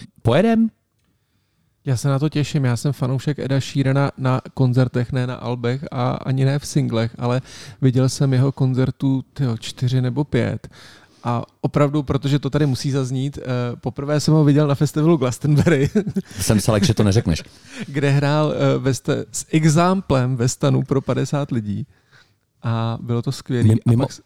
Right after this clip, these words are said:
Speaker 2: a pak jsem ho viděl tady v Letňanech naposled a bylo to fantastický a on umí vytvořit intimní atmosféru pro tolik tisíc lidí. To, to neuvěřitelný.
Speaker 1: Eh, je tam dokonce už ohlášená předkapela, jako support, je tam bo-, ohlášený vlastně někdo dobrý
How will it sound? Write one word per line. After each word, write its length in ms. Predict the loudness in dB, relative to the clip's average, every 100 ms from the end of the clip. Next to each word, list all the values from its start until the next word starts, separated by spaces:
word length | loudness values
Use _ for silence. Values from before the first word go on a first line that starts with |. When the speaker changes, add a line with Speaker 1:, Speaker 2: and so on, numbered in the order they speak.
| -6
Speaker 2:
a 60 | -2
pak 140 | -2 -4
jsem 120 | -6
ho 100 | -4
viděl 260 | -2 -2
tady 200 | -2 -4
v 40 | -2
Letňanech 440 | -4 -4 -4 -4
naposled 500 | -4 -4 -6 -4 -4 -4
a 40 |
bylo 180 | -4 -4
to 120 | -4
fantastický 880 | -4 -6 -4 -6 -6 -10 -8 -8 -6
a 100 | -8 -6
on 100 | -4
umí 260 | 0 0 0
vytvořit 460 | 0 0 0 -4 _ _ _ 0
intimní 460 | 0 2 0 -2
atmosféru 600 | -4 -8 -8 -8 -8 -8 -10
pro 180 | -8 -8 -8 _ -10
tolik 280 | -8 -8
tisíc 360 | -10 -10 -10 -10
lidí. 280 | -12 -10 -14 -16
To, 100 | -20 -20
to 100 | -20 -20 _ _ -12
neuvěřitelný. 520 | -10 -10 -12 -18 -20 -20 _ -2
Speaker 1:
Eh, 180 | 0 0 0
je 180 | 2 2
tam 220 | 4 4
dokonce 380 | 4 2 0 2
už 180 | -2 2
ohlášená 800 | 2 4 2 0 0 2 2 0 -4
předkapela, 500 | -2 -2 0 0 2
jako 140 | 2 0
support, 420 | 0 2 2 2
je 60 |
tam 260 | 2 2 0
bo-, 220 | 0 -2 2
ohlášený 480 | 2 2 2 2 2
vlastně 240 | 2 2
někdo 180 | 4 4
dobrý 440 | 2 2 2 0